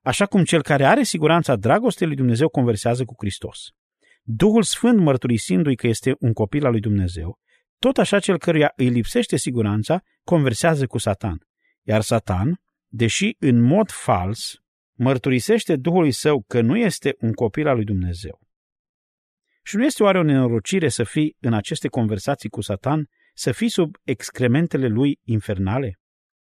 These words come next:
O, ce durere este atunci să stai la pat cu o inimă necredincioasă. "Diavolul mă urmărește și mă ispitește mereu să bănuiesc dragostea lui Hristos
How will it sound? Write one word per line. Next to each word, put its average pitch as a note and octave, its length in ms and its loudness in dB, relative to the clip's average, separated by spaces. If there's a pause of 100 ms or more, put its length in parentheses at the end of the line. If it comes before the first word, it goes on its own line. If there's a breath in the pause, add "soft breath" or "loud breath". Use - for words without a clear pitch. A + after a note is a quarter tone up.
(320)
O, G#3 140 0
ce G#3 140 2
durere C3+ 580 0 (400)
este D#3 280 0
atunci G3+ 420 0 (220)
să - 200 -2
stai F#3 420 0
la D3+ 120 2
pat D3+ 340 -2
cu - 120 -8
o B2 40 2
inimă B2 280 2
necredincioasă. F#2+ 800 -6 (920)
"Diavolul A#3+ 580 2
mă C#3 160 2
urmărește C#3+ 540 2
și - 120 -2
mă C3+ 100 2
ispitește B2 520 -2
mereu B2+ 400 2 (160)
să - 220 -2
bănuiesc B2+ 500 2
dragostea D#3+ 460 0
lui B2 140 0
Hristos G#2 500 -8